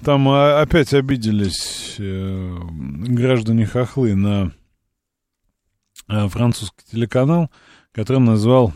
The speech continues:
визит, э, Зеленского турне цирка. Вот, и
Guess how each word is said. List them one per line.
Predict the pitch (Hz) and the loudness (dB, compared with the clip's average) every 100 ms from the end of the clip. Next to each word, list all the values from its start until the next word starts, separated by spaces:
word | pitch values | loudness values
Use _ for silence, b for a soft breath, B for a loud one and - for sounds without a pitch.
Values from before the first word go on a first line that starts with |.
| - | -6
визит, | 110 107 110 123 107 - | -4 -2 0 0 -2 -8
э, | 101 95 98 92 92 87 85 76 85 | -10 -8 -8 -8 -8 -8 -10 -10 -8
Зеленского | 110 113 147 135 - 98 | -4 -2 -2 -2 -6 -10
турне | - 104 113 110 | -8 -4 -2 -2
цирка. | - 92 - - - _ _ B B B B B B B B B B B - | -6 -12 -12 -20 -20 _ _ B B B B B B B B B B B 0
Вот, | 135 120 | 2 4
и | 202 214 | 2 2